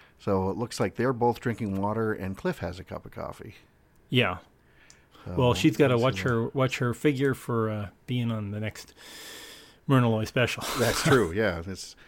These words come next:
Speaker 1: those grapes aren't gonna hold themselves.
Speaker 2: Yes. Is that Tabasco? I, we haven't had a clear shot of the ketchup, or it, it, it, is it ke-, is it ketchup or is it, I think it is ketchup because
Speaker 1: I
Speaker 2: uh,
Speaker 1: think it's, yeah, I think it's too
Speaker 2: I
Speaker 1: big to be Tabasco. I think it's probably a ketchup bottle
Speaker 2: I
Speaker 1: sitting
Speaker 2: think,
Speaker 1: there.
Speaker 2: uh,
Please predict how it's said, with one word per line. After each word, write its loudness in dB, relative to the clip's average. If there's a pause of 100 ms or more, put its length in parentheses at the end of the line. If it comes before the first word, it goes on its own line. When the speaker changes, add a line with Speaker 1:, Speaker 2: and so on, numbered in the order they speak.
(140)
Speaker 1:
those -6
grapes -4
aren't -4
gonna -6
hold 0
themselves. -4 (380)
Speaker 2:
Yes. 0
Is 2
that 4
Tabasco? 2
I, 0
we 0
haven't 0
had 0
a 0
clear 0
shot -2
of -6
the -4
ketchup, -2
or 4
it, 8
it, 4
it, -8
is 0
it -6
ke-, -2
is 2
it -4
ketchup -4
or 2
is -2
it, -6
I 2
think -2
it 0
is -6
ketchup -6
because -4
Speaker 1:
I 2
Speaker 2:
uh, 0
Speaker 1:
think 0
it's, -8
yeah, 0
I -4
think -4
it's -10
too -6
Speaker 2:
I -6
Speaker 1:
big -2
to -4
be -6
Tabasco. -6
I -4
think -10
it's -16
probably -6
a -12
ketchup -10
bottle -8
Speaker 2:
I -10
Speaker 1:
sitting -8
Speaker 2:
think, -2
Speaker 1:
there. -6
Speaker 2:
uh, -10